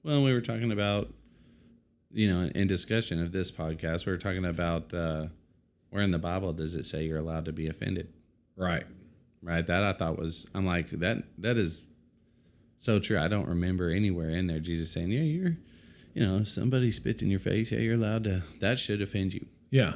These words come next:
Speaker 1: That should do it.
Speaker 2: It talks about, like,
Speaker 1: No,
Speaker 2: the
Speaker 1: it didn't
Speaker 2: scripture
Speaker 1: say.
Speaker 2: talks about what you can do through the power of Christ.
Speaker 1: Mm-hmm.
Speaker 2: You know, walk and not grow weary, run and not faint.
Speaker 1: Yep.
Speaker 2: Like, the,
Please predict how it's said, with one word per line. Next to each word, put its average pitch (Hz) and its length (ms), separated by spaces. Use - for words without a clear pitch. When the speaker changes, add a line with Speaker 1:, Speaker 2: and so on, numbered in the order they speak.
Speaker 1:
That 120 180
should 101 260
do 80 140
it. - 100
Speaker 2:
It 165 180
talks 190 320
about, 156 420
like, 135 160
Speaker 1:
No, 85 60
Speaker 2:
the 151 60
Speaker 1:
it 139 40
didn't - 40
Speaker 2:
scripture 170 360
Speaker 1:
say. 135 60
Speaker 2:
talks 147 280
about 120 220
what 127 240
you 123 80
can 113 240
do 110 540
through 127 180
the 98 100
power 110 460
of 78 140
Christ. - 720
Speaker 1:
Mm-hmm. 95 300
Speaker 2:
You 107 160
know, 87 280
walk 92 520
and 87 100
not 78 180
grow 90 180
weary, 104 460
run 92 240
and 82 120
not - 160
faint. 117 680
Speaker 1:
Yep. 87 320
Speaker 2:
Like, 101 260
the, 92 200